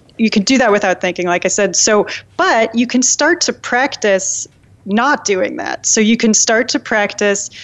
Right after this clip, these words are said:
for instance, every night, you know, before you go to sleep, lying next to your partner,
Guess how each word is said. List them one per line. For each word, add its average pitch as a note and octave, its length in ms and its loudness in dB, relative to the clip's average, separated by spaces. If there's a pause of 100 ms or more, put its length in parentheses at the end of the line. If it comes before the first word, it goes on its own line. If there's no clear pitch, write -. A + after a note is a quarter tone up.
(160)
for A3 140 -2
instance, G#3+ 640 0 (520)
every A#3+ 300 2
night, D4 340 2 (200)
you G3+ 120 -2
know, F3+ 200 2
before G#3+ 500 0
you G#3+ 120 4
go G#3 160 2
to G3+ 80 2
sleep, C#4 400 2
lying G3+ 300 2
next G#3 300 0
to G3+ 60 2
your G3 80 2
partner, G3 580 0